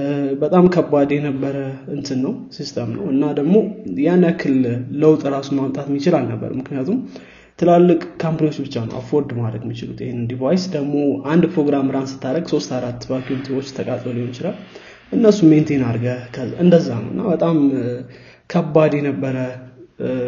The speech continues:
እንትን ነው ማለት ነው፣ እ፣ ጊዜ ነበረ ያኔ ጊዜ። <clears throat> ግን ያው ዞሮ ዞሮ፣ እ፣ ይሄ ነገር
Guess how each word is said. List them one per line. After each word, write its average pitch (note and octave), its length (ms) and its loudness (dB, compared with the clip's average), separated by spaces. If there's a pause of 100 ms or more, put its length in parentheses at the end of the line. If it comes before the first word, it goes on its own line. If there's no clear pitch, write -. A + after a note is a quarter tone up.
(320)
እንትን C#3+ 280 -6
ነው C#3+ 140 -2
ማለት A#2 280 -4
ነው፣ - 140 -10 (220)
እ፣ B1+ 120 -12 (1800)
ጊዜ D3 200 -6 (100)
ነበረ B2 300 -6 (200)
ያኔ B2 320 -6
ጊዜ። B2 160 -12 (340)
<clears throat> - 440 2
ግን G#3+ 160 10
ያው - 180 8
ዞሮ C#3+ 240 0
ዞሮ፣ D3+ 180 4 (240)
እ፣ A#2+ 100 -6 (1080)
ይሄ C#3 240 -4
ነገር D3 300 2